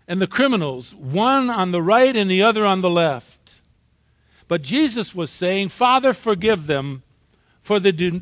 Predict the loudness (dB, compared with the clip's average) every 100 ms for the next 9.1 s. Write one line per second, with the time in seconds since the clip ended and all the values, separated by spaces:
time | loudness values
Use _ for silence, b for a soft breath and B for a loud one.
0 | 0 2 2 0 4 4 4 2 0 2
1 | 0 0 0 0 0 -2 -4 -4 -8 -14
2 | -18 -20 _ _ _ _ _ _ _ _
3 | _ _ _ _ _ -6 -2 -2 -2 -6
4 | -6 -10 _ _ -4 -4 -4 -16 -20 -12
5 | -8 -8 -10 -18 -20 -20 -20 _ _ _
6 | _ _ _ _ _ _ _ _ _ _
7 | _ -6 -2 2 2 2 0 -4 -8 -4
8 | -2 -2 -4 -8 -2 -2 -2 -4 -14 -18
9 | -18